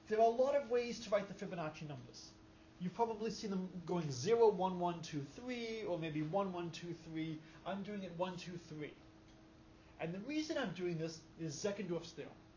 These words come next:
Every positive integer can be written uniquely as the sum of non-adjacent Fibonacci numbers. And now you can see why I'm defining my Fibonacci's like this. Otherwise, I lose uniqueness if I have two ones, and it's even worse if I have a zero.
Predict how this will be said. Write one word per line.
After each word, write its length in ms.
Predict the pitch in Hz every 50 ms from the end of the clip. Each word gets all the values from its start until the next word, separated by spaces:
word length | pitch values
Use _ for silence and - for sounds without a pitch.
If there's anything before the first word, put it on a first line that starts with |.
| - - - - - - - - - - - - - -
Every 320 | 233 247 247 233 285 285 262 - -
positive 360 | 240 226 247 226 247 240 196
integer 280 | 202 190 170 165 - 202
can 140 | - 185 185
be 80 | 190
written 200 | 175 180 180 175
uniquely 600 | 165 160 160 202 269 294 262 - 247 254 254 -
as 160 | - 175 - 185
the 40 |
sum 220 | - - - 196 190
of 100 | 170 151
non-adjacent 600 | 160 165 170 170 147 170 160 147 - 151 139 -
Fibonacci 420 | 151 139 135 131 127 123 - 131
numbers. 380 | 127 123 127 - - - - - - - - - - - - - - - - - - -
And 120 | 170 175 180
now 140 | 196 202
you 140 | 220 220 220
can 160 | 196 202 214
see 180 | 196 - 226 214
why 240 | 196 165 160 165 170
I'm 120 | 170 160
defining 520 | 147 147 - - - 170 165 170 165 160 151
my 80 | 147
Fibonacci's 580 | 135 - - 156 147 185 220 240 240 - 214 196
like 140 | 208 185 -
this. 200 | 196 180 - - - - - - - -
Otherwise, 520 | 180 175 185 180 165 160 156 165 160 151 -
I 60 | 160 147 147 160
lose 200 | 165 160 139 -
uniqueness 480 | 143 135 135 156 160 156 147 131 -
if 60 | - -
I 80 | 135
have 200 | 123 135 123 - -
two 160 | - - 160
ones, 480 | 127 127 135 131 135 131 131 123 120 - - - - -
and 100 | 151 139
it's 80 | - 180
even 180 | 175 156 147 147
worse 180 | 147 151 135 -
if 80 | -
I 60 | 117 107 117
have 120 | 127 120 113
a 60 | 107
zero. 320 | 101 107 123 120 - -